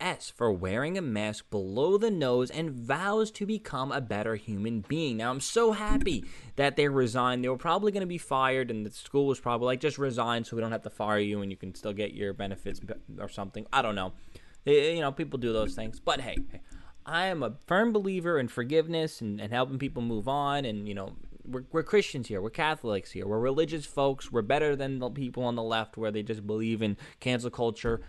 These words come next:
You're done for. Your life is over. I do believe if this person will become a better person, if they are truly sorry, then I believe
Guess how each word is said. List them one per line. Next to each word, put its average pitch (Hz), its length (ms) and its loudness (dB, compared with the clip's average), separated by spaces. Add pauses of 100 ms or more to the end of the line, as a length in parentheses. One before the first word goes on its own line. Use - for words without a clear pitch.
(140)
You're 113 160 4
done 107 300 2
for. 107 240 2
Your 101 100 4
life 98 260 0
is 101 140 0
over. 120 240 6
I 110 140 6
do 107 120 -2
believe 104 340 -4 (420)
if 147 200 2
this 143 220 -2
person 185 540 -2 (400)
will 143 220 8
become 165 300 0
a 165 40 4
better 165 240 4
person, 160 340 -2
if 127 100 -10
they 127 140 -2
are 135 240 2
truly 139 420 -4
sorry, 135 520 4
then 120 160 -2
I 120 80 2
believe 135 420 -4